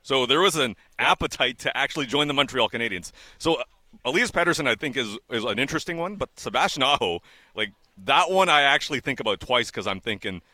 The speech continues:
Speaker 1: there's a history
Speaker 2: There's
Speaker 1: there.
Speaker 2: a connection there. And again, Carolina, they do things differently,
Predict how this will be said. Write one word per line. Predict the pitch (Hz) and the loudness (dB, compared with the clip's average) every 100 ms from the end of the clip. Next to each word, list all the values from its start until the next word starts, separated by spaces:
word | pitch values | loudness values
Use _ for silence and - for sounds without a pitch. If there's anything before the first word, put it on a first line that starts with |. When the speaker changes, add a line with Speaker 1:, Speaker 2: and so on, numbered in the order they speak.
| _ _ _ | _ _ _
Speaker 1:
there's | - 143 | -4 -2
a | 131 | 0
history | 139 - 104 | -4 -4 -8
Speaker 2:
There's | 80 | -8
Speaker 1:
there. | 156 | -6
Speaker 2:
a | |
connection | 170 165 - 180 | -2 -4 -4 -6
there. | 165 175 | -4 -2
And | 160 170 | 0 0
again, | 180 233 139 | 0 -2 -4
Carolina, | - 156 214 202 220 240 | -6 -4 -2 -2 -4 -4
they | 233 147 | -6 -8
do | 202 | -8
things | 233 214 | -10 -8
differently, | 202 214 139 78 | -8 -8 -12 -14